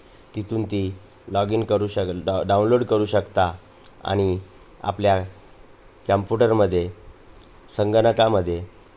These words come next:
Excel शीटवर आपण आपली शाळेची तक्ते तयार करून ते रेकॉर्ड उपलब्ध करून ठेवू शकतो किंवा लिहून आपण तक्ते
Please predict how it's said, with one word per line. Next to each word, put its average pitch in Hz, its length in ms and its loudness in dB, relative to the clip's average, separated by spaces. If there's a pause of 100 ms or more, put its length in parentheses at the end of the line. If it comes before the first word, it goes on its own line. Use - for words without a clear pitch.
Excel 104 360 -2
शीटवर 95 360 -2
आपण 92 300 0
आपली 92 260 -4
शाळेची 92 540 -2
तक्ते 92 560 -6 (220)
तयार 117 280 4
करून 95 320 -2 (520)
ते 120 100 4
रेकॉर्ड 98 360 2
उपलब्ध 90 420 -2
करून 90 300 -2
ठेवू 95 180 0
शकतो 104 500 -4 (800)
किंवा 104 360 2 (2500)
लिहून 120 420 4
आपण 92 380 2
तक्ते 95 580 -8